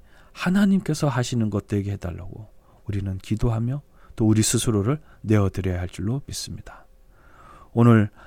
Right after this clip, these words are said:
하나님의 일을 하는 그 사람들께서 하나님께서 그 모든 장애물들을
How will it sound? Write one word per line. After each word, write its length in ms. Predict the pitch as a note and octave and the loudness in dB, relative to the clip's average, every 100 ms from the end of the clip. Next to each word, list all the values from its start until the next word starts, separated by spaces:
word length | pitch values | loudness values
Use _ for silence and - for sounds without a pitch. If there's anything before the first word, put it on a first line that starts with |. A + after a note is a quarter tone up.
| - - | -20 -8
하나님의 760 | - D#3 D3 C#3 C3+ C3+ C3 | 2 4 6 4 4 2 -2
일을 300 | - A2 A2+ | 0 2 4
하는 280 | A2 A2 G#2 | 2 0 -2
그 180 | - G2 | -2 -4
사람들께서 920 | F#2 - G2 F#2 - - - - F#2+ F#2 - - _ - - - - - - - | -4 -6 -6 -6 -12 -12 -12 -12 -14 -16 -20 -20 _ -20 -20 -20 -20 -20 -20 -6
하나님께서 600 | A2+ A#2 A2 A2 G2+ G#2+ | 2 4 2 2 0 0
그 160 | - | 2
모든 680 | B2+ A2 A2 C3 D#3 D#3 F3+ | 4 6 6 8 6 6 2
장애물들을 800 | - B2+ C3+ C#3 B2 B2 C#3 | 2 0 0 0 0 0 -2